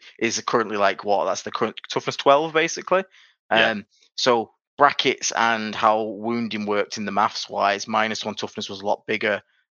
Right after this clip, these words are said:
Speaker 1: of a
Speaker 2: Mm-hmm.
Speaker 1: deal back in ninth edition, whereas in tenth edition, it's kind of been left behind by the times because it's still, don't get me wrong, it's still very impactful, sort of like in your infantry matchups.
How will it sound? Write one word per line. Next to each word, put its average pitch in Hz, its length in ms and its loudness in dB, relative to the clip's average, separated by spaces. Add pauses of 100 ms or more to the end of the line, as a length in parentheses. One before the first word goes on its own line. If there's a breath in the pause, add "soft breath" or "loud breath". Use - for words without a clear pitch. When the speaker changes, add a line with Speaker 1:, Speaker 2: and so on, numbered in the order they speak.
(160)
Speaker 1:
of 104 260 2
a - 20 0
Speaker 2:
Mm-hmm. 101 400 2 (100)
Speaker 1:
deal 147 320 4 (100)
back - 220 2
in 143 120 0
ninth 143 200 0
edition, 139 340 -2
whereas 107 240 -2
in 107 100 -4
tenth 110 260 -6
edition, 107 440 -2 (640 soft breath)
it's 123 160 2
kind 120 300 2
of 120 80 0
been 123 160 2
left 117 220 -2
behind 113 360 2
by 107 160 2
the 101 80 -4
times 117 440 2
because 104 400 -4 (220 loud breath)
it's 131 140 2
still, 190 260 2
don't 170 220 2
get - 20 -4
me 170 60 0
wrong, 151 120 -2
it's - 120 -2
still 147 180 -2
very 131 280 4
impactful, - 420 0
sort - 160 2
of 113 80 0
like 117 160 0
in 113 80 -4
your 107 160 -2
infantry 135 500 -2
matchups. - 600 0